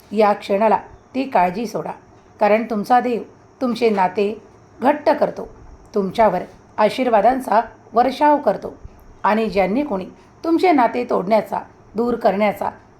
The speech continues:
प्रयत्न केला आहे त्यांना ती योग्य वेळेवर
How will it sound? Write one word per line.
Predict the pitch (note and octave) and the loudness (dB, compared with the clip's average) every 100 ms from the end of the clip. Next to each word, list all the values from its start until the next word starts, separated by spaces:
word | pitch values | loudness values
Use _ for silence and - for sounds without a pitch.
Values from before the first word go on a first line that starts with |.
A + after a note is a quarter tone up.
| - | 0
प्रयत्न | A3+ A3+ A3+ A3 | 4 4 2 -4
केला | A3 G3 F#3+ | 0 0 2
आहे | A3 - - - _ _ - | 0 -2 -16 -20 _ _ -4
त्यांना | A3 G3 F3 - - _ - | -2 0 -4 -8 -14 _ -2
ती | |
योग्य | C4 G3+ G#3+ A3 A3+ | 0 2 2 2 0
वेळेवर | F3+ F3+ G#3+ | 0 0 0